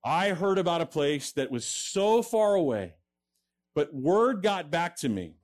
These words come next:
that there was a different queen that was out there. That wasn't like Queen Sin,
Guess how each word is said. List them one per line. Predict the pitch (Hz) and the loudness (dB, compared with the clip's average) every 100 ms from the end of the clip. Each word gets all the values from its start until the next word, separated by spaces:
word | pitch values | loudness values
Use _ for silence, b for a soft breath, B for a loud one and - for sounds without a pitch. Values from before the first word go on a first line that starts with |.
| _ _ - | _ _ -10
that | 151 | 0
there | 202 | 2
was | 190 180 | 2 0
a | |
different | 139 220 226 208 - | 0 0 2 -4 -4
queen | 170 151 101 78 _ _ _ _ - | -2 -2 -4 -8 _ _ _ _ -2
that | 185 180 | 0 0
was | 147 | 2
out | 185 165 | 2 2
there. | 147 | 0
That | 156 | 2
wasn't | 185 240 269 | 2 2 0
like | 240 226 | -2 -4
Queen | - 214 185 | -2 0 0
Sin, | - - 190 110 76 | 0 -2 -2 -2 -8